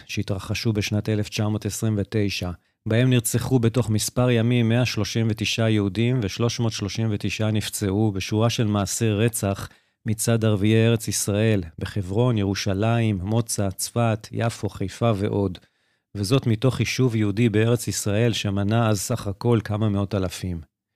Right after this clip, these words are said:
הראייה הערבית המסורתית אינה מבחינה בין גברים, נשים וילדים באוכלוסייה המוגדרת כאויב.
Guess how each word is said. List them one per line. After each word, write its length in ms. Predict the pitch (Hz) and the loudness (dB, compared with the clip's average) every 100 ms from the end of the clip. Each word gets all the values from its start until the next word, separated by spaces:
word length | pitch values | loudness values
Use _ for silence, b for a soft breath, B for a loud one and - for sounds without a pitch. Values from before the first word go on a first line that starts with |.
| _ _ _ _ _ _ _ _ | _ _ _ _ _ _ _ _
הראייה 440 | 107 104 117 151 160 | 0 4 6 8 8
הערבית 480 | 143 127 113 147 143 | 6 4 4 2 4
המסורתית 720 | 131 - - 104 - 131 117 | 2 2 2 0 2 2 4
אינה 200 | 110 127 | 2 4
מבחינה 520 | 131 - 113 113 120 | 2 0 0 2 4
בין 200 | 113 110 | 4 2
גברים, 540 | 95 101 104 123 113 | 2 2 4 4 2
נשים 340 | 98 - 117 120 | 0 0 0 2
וילדים 600 | 104 101 98 107 117 107 | 2 2 2 2 2 2
באוכלוסייה 560 | 98 92 98 92 123 120 | 0 -2 -4 -2 2 2
המוגדרת 500 | 110 98 98 104 101 | 2 0 0 0 -2
כאויב. 600 | - 92 92 95 87 | -2 0 2 0 -2